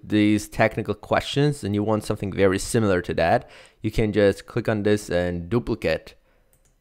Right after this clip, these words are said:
that section and see we have another copy of that entire thing. You can obviously delete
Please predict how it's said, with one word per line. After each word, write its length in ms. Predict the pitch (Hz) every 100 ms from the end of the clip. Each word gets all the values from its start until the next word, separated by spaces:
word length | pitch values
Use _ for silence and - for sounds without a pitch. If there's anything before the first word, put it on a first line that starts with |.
| _ _ _ _ _ _ _ _ -
that 240 | 101 87
section 580 | - 82 - 127 156 202 _ _ _ _
and 220 | 95 92 87
see 240 | 104 95
we 120 | 92
have 180 | 98 92
another 280 | 92 87 85
copy 420 | - 104 95 101
of 140 | 90
that 160 | 92 85
entire 380 | 85 - 71 67
thing. 440 | - 117 139 151 - - _
You 80 | -
can 120 | 107
obviously 1000 | 101 92 101 92 - 101 95 92 90 80 _ _
delete 520 | 104 95 101 - -